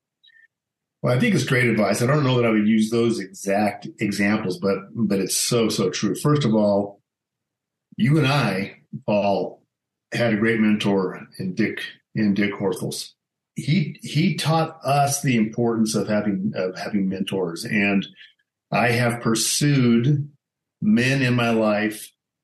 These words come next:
that are five years down, down the road, ten, fifteen,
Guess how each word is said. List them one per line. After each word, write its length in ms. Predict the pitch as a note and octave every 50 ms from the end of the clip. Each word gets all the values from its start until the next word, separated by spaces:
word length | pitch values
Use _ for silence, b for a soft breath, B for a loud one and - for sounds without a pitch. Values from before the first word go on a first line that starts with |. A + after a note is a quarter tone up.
| _ _ -
that 120 | - G#2 G2
are 80 | G2
five 360 | - - A#2 A2 A2 A2+ A2+
years 260 | A2 A2 A2 A2 G#2+ G#2+
down, 400 | A2+ A#2 A#2+ B2 - - A#2 G#2+
down 200 | A#2 G#2+ G#2+ G#2+
the 60 | G#2
road, 460 | G#2 G#2 G#2 G#2 G#2 G2+ - - -
ten, 460 | - A2 G#2+ G#2+ G#2 G#2+ G#2+ G#2+ G#2
fifteen, 640 | - A2 G#2+ G#2+ - - A2 G#2+ G#2+ G#2+ G#2 G2+ -